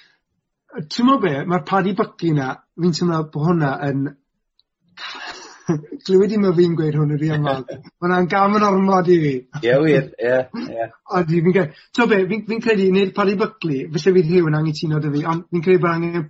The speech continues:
Speaker 1: cofio'r mynyddoedd arno ti hefyd.
Speaker 2: Oes, oes.
Speaker 1: I redeg, i redeg trwy'r tywyllwch trwy'r nos, ma' angen, ma' angen lot o gefndir, fi'n credu,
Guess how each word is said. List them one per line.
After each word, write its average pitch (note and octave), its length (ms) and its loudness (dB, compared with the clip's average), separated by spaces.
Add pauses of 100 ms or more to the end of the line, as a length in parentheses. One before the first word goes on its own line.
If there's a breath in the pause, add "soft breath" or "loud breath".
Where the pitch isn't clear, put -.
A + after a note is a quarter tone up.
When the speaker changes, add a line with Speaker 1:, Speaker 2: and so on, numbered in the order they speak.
Speaker 1:
cofio'r E3 460 -2
mynyddoedd D#3+ 500 -2
arno D#3+ 140 -2
ti D3+ 180 -2
hefyd. D#3 480 -2
Speaker 2:
Oes, G2+ 240 -8 (120)
oes. - 360 -14
Speaker 1:
I - 400 -2
redeg, E3+ 440 2
i F#3+ 160 2
redeg E3+ 280 2
trwy'r - 240 0
tywyllwch D#3 420 -6
trwy'r D#3+ 240 0
nos, C3+ 320 -6
ma' E3 140 -2
angen, D#3+ 240 0 (420)
ma' E3+ 200 -2
angen D#3+ 240 0
lot D#3+ 680 -4
o D3+ 80 -4
gefndir, D3 600 -4 (320)
fi'n D#3+ 380 -4
credu, D3 580 -6